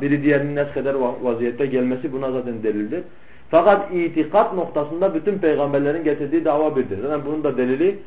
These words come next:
وَلَقَدْ بَعَثْنَا ف۪ي كُلِّ اُمَّةٍ رَسُولًا اَنْ يَعْبُدُوا اللّٰهَ وَاجْتَنِبُوا الطَّاغُوتَ. اَوْ وَمَا اَرْسَلْنَا مِنْ قَبْلِكَ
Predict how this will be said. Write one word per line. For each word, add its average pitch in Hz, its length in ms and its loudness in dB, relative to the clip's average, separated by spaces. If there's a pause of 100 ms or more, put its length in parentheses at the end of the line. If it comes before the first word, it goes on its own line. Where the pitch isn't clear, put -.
(160)
وَلَقَدْ 147 380 2
بَعَثْنَا 139 500 0
ف۪ي 127 140 -4
كُلِّ 175 260 4
اُمَّةٍ 147 360 -2 (180)
رَسُولًا 170 320 -2 (100)
اَنْ 147 120 -4
يَعْبُدُوا 123 260 -4
اللّٰهَ 127 260 -2
وَاجْتَنِبُوا 107 440 -8
الطَّاغُوتَ. 87 320 -10 (440)
اَوْ 170 60 6 (280)
وَمَا 151 280 4
اَرْسَلْنَا 156 340 -2 (100)
مِنْ 127 60 -4 (100)
قَبْلِكَ 143 260 0